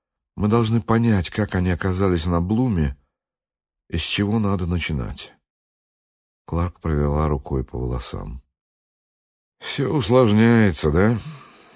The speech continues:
Рид затянул галстук, словно выражая готовность действовать. Сазерленда отправили в раздевалку,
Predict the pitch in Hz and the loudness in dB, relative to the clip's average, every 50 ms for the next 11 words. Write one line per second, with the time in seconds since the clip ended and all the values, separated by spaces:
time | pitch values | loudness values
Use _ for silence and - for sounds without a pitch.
0 | - _ _ _ _ _ - - 71 82 80 87 85 80 82 87 90 80 - 98 | -20 _ _ _ _ _ -16 -6 -4 -2 -2 -2 -2 -2 -2 -2 -2 0 0 0
1 | 98 95 92 90 85 82 98 104 107 107 101 - - 90 - - - 87 87 85 | 0 2 0 0 2 2 4 4 4 2 0 -4 -6 -8 -6 -4 -2 -2 0 0
2 | 85 85 82 85 82 85 85 82 85 85 80 80 69 78 80 73 - 90 82 80 | 0 2 2 2 2 2 2 2 2 2 2 2 2 0 -4 -2 -2 -2 0 0
3 | 76 78 78 71 67 67 73 71 67 65 - - - 55 - - - - _ _ | 0 0 -2 -2 -2 -2 -2 -2 -2 -2 -6 -8 -10 -10 -10 -10 -14 -18 _ _
4 | _ _ _ _ _ _ _ _ _ _ _ _ _ _ _ _ _ _ _ - | _ _ _ _ _ _ _ _ _ _ _ _ _ _ _ _ _ _ _ -4
5 | - 92 92 92 90 90 87 87 87 85 82 80 80 82 82 78 - 87 82 80 | 0 2 2 4 4 2 2 2 2 2 2 2 2 0 0 0 0 2 2 4
6 | 80 80 80 80 80 80 78 73 80 90 98 113 120 120 117 - - 107 95 | 4 4 2 2 0 0 0 0 0 0 2 2 2 0 -2 -4 -6 -6 -8